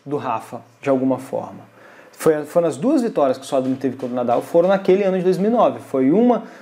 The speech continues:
é, é, no saibro de Roland Garros e outra na grama. Então, cara, de alguma forma, é como se alguém tivesse ido lá e metido a bicuda na garrafinha dele. E ele precisa parar pra poder pensar, ok? Só pra gente poder finalizar essa análise, uma característica que vai ter,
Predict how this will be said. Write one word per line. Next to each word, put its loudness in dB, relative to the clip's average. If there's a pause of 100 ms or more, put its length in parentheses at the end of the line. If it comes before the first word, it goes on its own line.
(120)
é, 0
é, -2
no -2
saibro 0
de 0
Roland -2
Garros -6
e -2
outra -2
na -4
grama. -4 (440)
Então, 2
cara, -2 (120)
de -2
alguma 2
forma, 0
é -4
como -2
se -2
alguém 2
tivesse 2
ido -4
lá 2
e 0
metido 0
a 0
bicuda 0
na 2
garrafinha -2
dele. -6 (480)
E 6
ele 4
precisa -2
parar 2
pra -12
poder 0
pensar, -8 (420)
ok? 0 (260)
Só 0
pra 0
gente 2
poder 0
finalizar 0
essa -4
análise, 0
uma -2
característica 0
que -14
vai 2
ter, 2